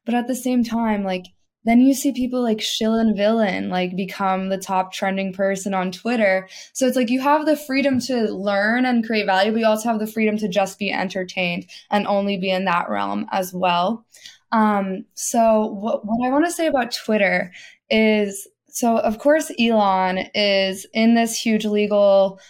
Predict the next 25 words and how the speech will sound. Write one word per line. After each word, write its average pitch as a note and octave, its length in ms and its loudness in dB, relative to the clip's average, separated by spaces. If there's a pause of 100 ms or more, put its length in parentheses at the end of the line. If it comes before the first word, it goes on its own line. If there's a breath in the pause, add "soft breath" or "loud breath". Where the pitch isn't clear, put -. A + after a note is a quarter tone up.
(140 loud breath)
battle, F#3+ 760 2
um, F#3 520 -2
in F#3+ 240 -2 (160)
acquiring B3 600 0
or G#3+ 100 2
not G#3+ 220 2
acquiring F#3 560 -2
Twitter, - 500 -10
right? F#3+ 360 0 (440 loud breath)
Um, G3 440 -2
and A3 180 4
there's A3+ 240 0
this A3 260 -6 (140)
rumor D4+ 460 2
swirling G#3 840 0
that, F3+ 420 0 (460 soft breath)
um, F3+ 580 -2 (100)
I A3 80 0
think C#4 220 6
Mo A#3 300 6
actually G3 460 0
pulled G3+ 360 0
up F#3+ 240 0
the F#3 100 -4
text - 760 -6